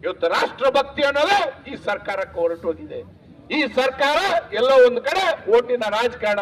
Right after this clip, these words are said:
ಮಾಡುವಂತ ಕೆಲಸಕ್ಕೆ ಬಿದ್ದಿದೆ. ಇದು ದುರಾದೃಷ್ಟಕರ. ಇವತ್ತು ನಾವು ದೇಶಭಕ್ತಿ ಟೀಮ್ ರಾಯಚೂರು ಅಂತೇಳಿ ನಾವು ಮಾಡೋಣ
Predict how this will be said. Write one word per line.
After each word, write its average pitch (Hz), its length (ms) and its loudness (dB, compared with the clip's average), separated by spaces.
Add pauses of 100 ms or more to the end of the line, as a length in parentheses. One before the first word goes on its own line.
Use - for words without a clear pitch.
ಮಾಡುವಂತ 185 360 -2
ಕೆಲಸಕ್ಕೆ 170 500 -8
ಬಿದ್ದಿದೆ. 143 640 -12
ಇದು 165 200 -6
ದುರಾದೃಷ್ಟಕರ. 160 680 0 (880)
ಇವತ್ತು 233 260 0
ನಾವು 311 640 2 (180)
ದೇಶಭಕ್ತಿ 247 680 2
ಟೀಮ್ 240 280 -4
ರಾಯಚೂರು 233 540 4
ಅಂತೇಳಿ 220 380 0
ನಾವು 190 180 4
ಮಾಡೋಣ 190 300 0